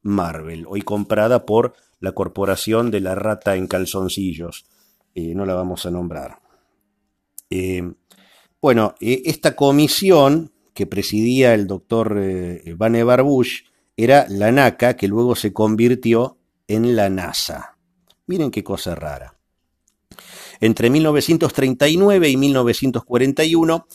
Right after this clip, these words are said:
fue presidente del Consejo Conjunto de Investigación y Desarrollo.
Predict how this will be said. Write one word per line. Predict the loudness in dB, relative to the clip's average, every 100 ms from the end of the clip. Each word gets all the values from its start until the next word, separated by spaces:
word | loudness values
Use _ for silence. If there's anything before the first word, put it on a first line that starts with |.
| -20 _
fue | 2 4
presidente | 4 0 0 2 2 2 0
del | 0 2
Consejo | 2 2 0 2 2
Conjunto | 2 0 -2 -4 -2 0
de | 0
Investigación | 0 -2 -2 -2 -2 -4 -4
y | -6 -2
Desarrollo. | -2 -2 -4 -4 -4 -6 -10 -16 -18